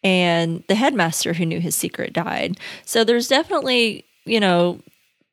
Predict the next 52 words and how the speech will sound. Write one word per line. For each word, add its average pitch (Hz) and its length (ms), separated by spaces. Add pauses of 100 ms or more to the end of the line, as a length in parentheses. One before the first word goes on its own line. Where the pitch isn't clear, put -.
(540)
at 208 80
least 208 240
a 202 60
little 196 140
bit 190 120
more 180 160
clear 175 320
picture - 340
coming 165 340
in 170 180
a 160 80
little 160 180
bit 165 160
about, 170 380 (220)
uh, - 380
you 175 180
know, 160 260 (560)
who 190 120
could 170 260
be 170 200
behind 165 360
this 160 140
Dark 170 240
Asher. - 180
I 175 40
feel 202 160
like 190 80
it's 160 80
still 170 140
a - 20
mystery. 170 260
I 170 100
don't 165 200
know, 170 240
but 165 100
it's 165 140
just - 160
like, 170 260 (280)
so 196 180
we 180 100
know 185 320
there's 170 240
a 165 40
purpose. - 600
There's 170 280
something 165 380
happening 160 500
here. 165 280
It's - 180
not 165 140
just 170 200
randomly 160 840